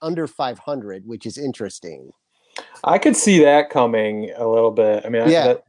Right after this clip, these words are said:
Speaker 2: that seems plausible, except the, I mean, the Rays and the Yankees, I think, are the class of the N L East
Speaker 1: And the
Speaker 2: going
Speaker 1: Ra-,
Speaker 2: in,
Speaker 1: the
Speaker 2: but
Speaker 1: Ra-, the Rays are in second and fifteen and eighteen and eight and a half games back.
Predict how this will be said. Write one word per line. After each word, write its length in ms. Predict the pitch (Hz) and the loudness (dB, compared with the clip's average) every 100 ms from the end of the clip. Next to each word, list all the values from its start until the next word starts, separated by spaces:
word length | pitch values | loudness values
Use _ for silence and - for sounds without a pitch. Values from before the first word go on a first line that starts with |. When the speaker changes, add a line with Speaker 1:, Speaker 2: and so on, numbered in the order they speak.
| - | -10
Speaker 2:
that 140 | 127 | -8
seems 280 | - 127 101 120 _ | -4 -6 -6 -14 _
plausible, 500 | - 113 113 113 107 107 | 0 2 4 2 0 -2
except 300 | - 113 _ _ _ - | -8 -14 _ _ _ -8
the, 520 | 123 104 101 98 98 104 | -2 0 0 -2 -4 -8
I 40 | |
mean, 180 | 120 113 | -8 -6
the 80 | 107 | 0
Rays 360 | 113 123 123 113 | 4 4 4 -2
and 120 | 107 | -4
the 100 | 101 | -4
Yankees, 460 | 101 104 113 101 | -2 -4 -6 -8
I 80 | 95 | -8
think, 180 | 92 98 | -8 -6
are 40 | 92 | -4
the 100 | 92 | -4
class 360 | 98 92 92 101 | -2 -4 -4 -6
of 60 | |
the 240 | 92 92 95 | -6 -6 -8
N 100 | 95 | -10
L 160 | 90 | -8
East 420 | 101 92 87 - - | -8 -8 -12 -14 -4
Speaker 1:
And 140 | 156 | 0
the 40 | 170 | 0
Speaker 2:
going 320 | 156 202 202 | 2 0 0
Speaker 1:
Ra-, 80 | 190 | -4
Speaker 2:
in, 140 | 185 | -4
Speaker 1:
the 140 | - 147 | -2 -2
Speaker 2:
but 40 | |
Speaker 1:
Ra-, 140 | 160 190 | -4 -10
the 140 | 156 147 | -8 -6
Rays 280 | 180 233 | -6 -6
are 160 | 226 180 | -6 -6
in 80 | 143 | -8
second 600 | - 190 180 170 139 127 | -10 -8 -8 -8 -12 -12
and 140 | 123 113 | -16 -18
fifteen 560 | - 196 - - 202 | -10 -10 -10 -12 -10
and 120 | 156 131 | -10 -8
eighteen 480 | 143 139 - 123 | -10 -10 -10 -10
and 120 | 113 113 | -8 -10
eight 120 | 127 | -10
and 100 | 123 | -12
a 40 | |
half 280 | 117 127 - | -6 -8 -6
games 320 | 131 120 101 | -8 -8 -10
back. 600 | - 120 117 104 87 _ | -6 -4 -2 -4 -8 _